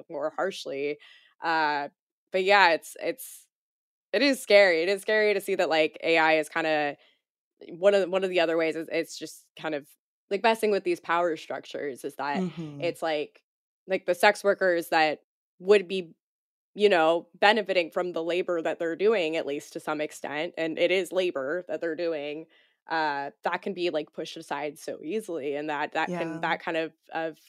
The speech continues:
Speaker 1: commodification can be recreated in a way that you don't actually have to compensate workers, and it's almost like all of this is stemming from the same problem, but, you know.
Speaker 2: Very well
Speaker 1: <laughs>
Speaker 2: put. Um, and yeah, I just think there's,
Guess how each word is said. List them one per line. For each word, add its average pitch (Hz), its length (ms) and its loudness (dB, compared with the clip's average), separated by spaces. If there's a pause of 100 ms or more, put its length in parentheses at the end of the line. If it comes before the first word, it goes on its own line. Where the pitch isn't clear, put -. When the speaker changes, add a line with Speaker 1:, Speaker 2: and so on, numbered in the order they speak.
(140)
Speaker 1:
commodification 156 680 -4
can 156 120 -18
be 143 120 -12
recreated 147 580 -8
in 147 80 -12
a 139 60 -10
way 139 280 -8
that 139 180 -8 (260)
you 180 140 0
don't 185 160 2
actually 220 340 4
have 240 280 2
to 294 100 0
compensate 311 760 0
workers, 180 640 0
and 180 100 -6
it's - 340 -10 (140)
almost 302 380 -2
like 277 160 2
all 233 180 2
of 196 80 -4
this 220 160 0
is 190 160 -12
stemming 226 400 -2
from 196 220 -6
the 180 80 -6
same 208 340 -4
problem, 139 680 -8
but, - 280 -8
you 233 100 -6
know. 202 300 2 (920)
Speaker 2:
Very 254 420 4
well 202 500 6
Speaker 1:
<laughs> - 40 -20
Speaker 2:
put. 175 460 2 (760)
Um, 170 380 8
and 294 140 6
yeah, 370 120 8
I 262 100 8
just 349 200 -2
think 370 240 0
there's, 254 300 0